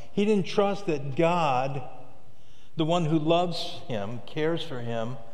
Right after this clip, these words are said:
um, loves him beyond anything that he can ever understand or come to grips with. He couldn't trust him enough. In other words, he said, "I, I just felt compelled," or,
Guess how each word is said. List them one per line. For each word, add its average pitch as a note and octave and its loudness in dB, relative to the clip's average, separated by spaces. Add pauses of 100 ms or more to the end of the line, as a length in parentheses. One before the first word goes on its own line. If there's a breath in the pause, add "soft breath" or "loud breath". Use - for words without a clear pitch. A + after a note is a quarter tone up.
(420 loud breath)
um, C3 0
loves D#3+ 2
him E3 0
beyond D#3 0
anything E3 0
that D3+ -2
he D3+ -2
can D3+ -2
ever D3+ 0
understand C#3 0
or B2+ -2
come D3+ -2
to B2+ -4
grips D#3 -2
with. A#2+ -2 (680 loud breath)
He E3+ 2
couldn't F#3+ 2
trust F3 0
him E3+ 0
enough. E3+ 2
In E3 2
other E3 4
words, D#3+ 0
he D#3+ 0
said, D#3+ -2
"I, C#3+ 0
I E3 4
just E3+ 0
felt E3+ 0
compelled," E3 0
or, D#3 4